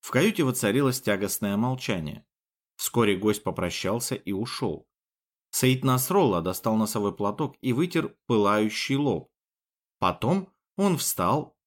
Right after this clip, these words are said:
и с большой осторожностью вышел на палубу. По обеим сторонам палубы он увидел две большие чёрные шлюпки с надписью «Оксфорд», которые до сих пор не замечал.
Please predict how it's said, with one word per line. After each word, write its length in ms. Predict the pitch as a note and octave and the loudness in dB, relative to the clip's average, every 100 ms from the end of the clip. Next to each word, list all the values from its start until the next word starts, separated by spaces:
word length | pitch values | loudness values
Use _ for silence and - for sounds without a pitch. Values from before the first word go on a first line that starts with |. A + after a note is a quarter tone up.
| _ | _
и 120 | C3 A#2 | 0 0
с 80 | |
большой 540 | F#2+ G2+ F#2 - C3 D3 | 2 0 0 0 0 0
осторожностью 800 | C3 F#2+ F2+ D#3+ A#2+ E2+ - D#2+ | -2 -2 0 0 0 -4 -6 -6
вышел 300 | E2 - G2 | -6 -4 -2
на 160 | B2 | -2
палубу. 520 | B2+ B2+ E2+ C#2 - - _ _ _ _ _ _ | 0 0 0 -6 -14 -20 _ _ _ _ _ _
По 120 | G2 | 0
обеим 340 | G2+ A#2 A#2+ A2 | 2 4 4 2
сторонам 520 | - G#2+ A2 G#2 F2+ | 2 2 2 2 0
палубы 440 | B2 D3 G#2 F2 - | 2 2 2 -2 -4
он 180 | A2 A2 | -2 2
увидел 380 | A2 A2 G#2 | 2 2 -2
две 240 | F2+ G#2+ D3+ | 0 -2 0
большие 500 | A2 G2 - B2+ B2 | 0 0 0 0 0
чёрные 460 | - A#2+ A#2 A#2 | 0 -2 0 -2
шлюпки 580 | A2 E3 E3+ - - - _ _ | -2 0 0 -2 -12 -16 _ _
с 100 | - | -2
надписью 640 | B2+ E3+ - D#3+ - E3 - | 0 0 -2 -2 0 0 0
«Оксфорд», 560 | D3+ - - E2+ - _ _ _ _ _ | -2 -2 -8 -8 -8 _ _ _ _ _
которые 400 | - G2 G#2+ G2+ | -4 0 2 2
до 160 | G2 B2+ | 2 0
сих 300 | B2 G#2 - | 0 -4 0
пор 320 | E3 F3+ - _ F#2+ | 0 0 -6 _ -2
не 180 | G2+ | 0
замечал. 680 | G2 A2+ D3 - F#2 C#2 | 2 2 0 -2 -4 -4